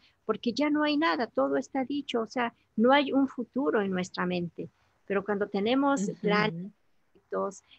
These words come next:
Speaker 1: entonces nuestro cuerpo se empieza a fortalecer porque tiene que prepararse para ese, eso que viene, espera algo y eso es la, la, el mensaje que le damos a nuestro cerebro para poderse preparar,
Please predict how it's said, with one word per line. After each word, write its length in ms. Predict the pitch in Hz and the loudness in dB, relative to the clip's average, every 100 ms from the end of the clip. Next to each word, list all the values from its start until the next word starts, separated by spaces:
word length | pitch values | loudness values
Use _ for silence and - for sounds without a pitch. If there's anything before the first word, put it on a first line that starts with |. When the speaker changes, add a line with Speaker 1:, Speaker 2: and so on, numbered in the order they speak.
| _ | _
Speaker 1:
entonces 600 | 240 190 196 196 233 220 | -4 -4 -2 -4 -4 -4
nuestro 320 | 185 180 190 | -4 -8 -10
cuerpo 500 | 185 196 220 - 208 | -6 -2 -2 -4 -10
se 140 | 196 185 | -6 -10
empieza 380 | 170 196 202 208 | -4 -6 -6 -6
a 40 | |
fortalecer 640 | 202 185 180 175 - 254 | -8 -6 -8 -8 -4 -4
porque 260 | - 190 175 | -4 -10 -10
tiene 320 | - 233 247 | -2 -2 -2
que 160 | - 190 | -4 -6
prepararse 640 | 185 - 175 202 220 220 | -6 -4 -2 -2 -4 -8
para 340 | - 185 180 - | -4 -4 -4 -2
ese, 440 | 214 - 220 202 _ _ | -4 -2 -4 -4 _ _
eso 280 | - 233 254 | -2 -2 -2
que 140 | - 185 | -2 -2
viene, 400 | 185 196 160 - | -2 -4 -6 -6
espera 520 | 180 - 214 214 170 | -8 -4 -2 -2 -2
algo 300 | 208 214 233 | -2 -2 -2
y 120 | 180 | -2
eso 200 | 185 - | -4 -6
es 80 | 208 | -8
la, 260 | 175 165 - | -6 -6 -6
la, 400 | 180 170 165 165 _ _ - | -6 -4 -4 -6 _ _ -2
el 160 | 190 | 0
mensaje 560 | 180 180 - 208 - 254 | 0 -4 -6 -8 -6 -8
que 120 | 185 | -6
le 140 | 175 | -6
damos 360 | 175 196 196 - | -4 -6 -8 -10
a 60 | 175 | -10
nuestro 260 | 175 - | -10 -10
cerebro 460 | - 175 185 190 202 | -8 -4 -4 -4 -8
para 280 | - 190 202 | -4 -4 -4
poderse 480 | - 170 175 175 190 | -6 -6 -4 -6 -8
preparar, 640 | 165 160 - 165 180 | -8 -10 -4 0 2